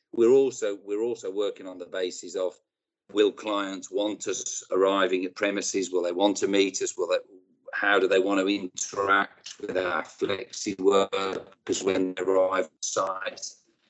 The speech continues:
So we, we're, we're sort of, we're kind of in all sorts of changes to the processes that we currently operate,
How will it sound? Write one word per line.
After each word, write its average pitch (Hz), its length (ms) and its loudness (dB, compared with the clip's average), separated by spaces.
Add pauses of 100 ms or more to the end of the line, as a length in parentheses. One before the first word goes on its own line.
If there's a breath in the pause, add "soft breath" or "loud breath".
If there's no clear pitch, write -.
(420)
So 110 280 2 (260)
we, 113 160 4 (160)
we're, 113 220 6
we're 117 160 6
sort - 320 -4
of, - 100 -18
we're 107 140 2 (400)
kind 127 260 0
of - 220 -6
in 101 180 -8
all 113 260 4
sorts 107 400 -2
of 87 80 -16
changes 98 520 -4
to 92 120 -12
the - 80 -20
processes 92 600 -2
that - 160 -4
we 90 100 -6
currently 90 380 0
operate, 90 480 0